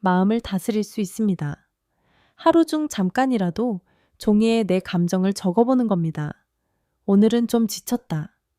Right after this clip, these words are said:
"햇빛이 좋아서 기분이 나아졌다." "아내와 눈을 마주쳤다." 이런 작은 표현이 마음을 정리하고 감정의 공간을 만들어줍니다. 몸과 마음이 연결되기 시작하면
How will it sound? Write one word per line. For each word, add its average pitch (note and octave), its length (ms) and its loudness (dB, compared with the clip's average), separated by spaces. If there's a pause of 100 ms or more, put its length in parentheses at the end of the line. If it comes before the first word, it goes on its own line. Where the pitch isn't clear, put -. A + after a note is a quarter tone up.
(500)
"햇빛이 E4+ 380 2
좋아서 A#3+ 420 2
기분이 A3 460 0
나아졌다." E3 720 -2 (540)
"아내와 G#3 480 4
눈을 A#3 300 2
마주쳤다." G3 880 -4 (640)
이런 G#3+ 220 4
작은 B3+ 340 0
표현이 C4+ 440 0
마음을 F#3+ 380 2
정리하고 G3 840 -2 (320)
감정의 G3 500 2
공간을 F#3 540 0
만들어줍니다. F3+ 1000 -2 (760)
몸과 G3 340 4
마음이 F#3+ 340 2
연결되기 B3 600 0
시작하면 G3+ 680 -4